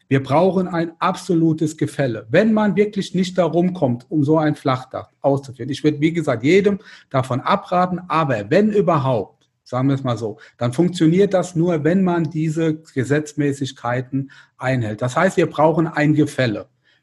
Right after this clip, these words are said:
Mindestens drei Prozent. Keine zwei, sondern mindestens drei Prozent. Nachher müssen es zwei Prozent sein. Im eingebauten Zustand stehendes Wasser ist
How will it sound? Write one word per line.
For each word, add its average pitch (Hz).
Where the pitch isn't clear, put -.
Mindestens 180
drei 139
Prozent. 127
Keine 113
zwei, 190
sondern 139
mindestens 180
drei 135
Prozent. 180
Nachher 160
müssen 175
es 156
zwei 147
Prozent 120
sein. 208
Im 180
eingebauten 135
Zustand 156
stehendes 156
Wasser 147
ist -